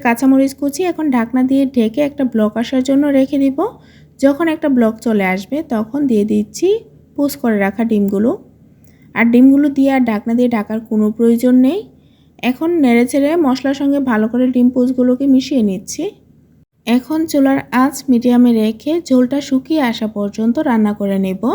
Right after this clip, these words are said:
এরই মধ্যে ডিমগুলোকে উল্টিয়ে পাল্টিয়ে ডিমের দুই পাশে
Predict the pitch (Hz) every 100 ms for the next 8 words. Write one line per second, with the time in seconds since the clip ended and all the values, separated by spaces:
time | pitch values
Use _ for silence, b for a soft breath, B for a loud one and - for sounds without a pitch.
0 | 494 - _ _ _ _ - _ - 226
1 | 269 269 269 285 247 226 233 240 240 254
2 | 226 220 233 233 233 233 240 262 330 339
3 | 247 233 220 226 220 226 233 -